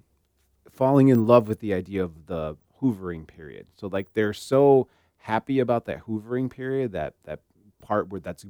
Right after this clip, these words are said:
really, really good 'cause that person's sucking up after the bad thing happened, that they are not able to break free, and they're connected in that way because that cycle goes around and around and the trauma happens and it's painful, but then they look forward to the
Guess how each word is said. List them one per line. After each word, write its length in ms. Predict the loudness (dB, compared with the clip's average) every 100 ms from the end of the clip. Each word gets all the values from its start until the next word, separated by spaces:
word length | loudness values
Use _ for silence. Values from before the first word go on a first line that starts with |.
| -10
really, 300 | -6 -2 -2
really 280 | -2 -4 -6
good 340 | -6 -6 -6
'cause 100 | -10
that 140 | -16 -16
person's 340 | -18 -18 -16
sucking 400 | -12 -12 -12 -12
up 180 | -12 -10
after 280 | -16 -16 -20
the 80 |
bad 280 | -16 -14 -14
thing 140 | -14 -12
happened, 460 | -12 -10 -8 -10 _ _ _ _ _ -4
that 180 | -2 2
they 300 | 2 2 0
are 260 | -2 -4
not 320 | -6 -4 -4 -2
able 260 | -2 -2
to 120 | -6 -12
break 300 | -12 -14 _
free, 480 | _ -10 -6 -8 -10
and 140 | -14
they're 140 | -14 _
connected 500 | -8 -4 -4 -6 -12
in 120 | -10 -10
that 180 | -12
way 200 | -10 -12 -12
because 460 | -16 -12 -12 -14 _ _ _ _ -10
that 160 | -8
cycle 320 | 2 2 4
goes 220 | 2 2 2
around 280 | -2 -2
and 140 | -2 -6
around 480 | -2 0 2 -2 -4
and 140 | -6
the 40 |
trauma 380 | -8 -2 0 0
happens 520 | -2 -8 -8 -12 -14 _ _ _ _ _
and 200 | -10 -8
it's 100 | -10
painful, 480 | 0 0 0 -4 -8
but 280 | -6 -8 -4
then 260 | -4 -4
they 120 | -6 -8
look 180 | -10
forward 420 | _ -4 -4 -4 -8
to 80 |
the 200 | -18 -20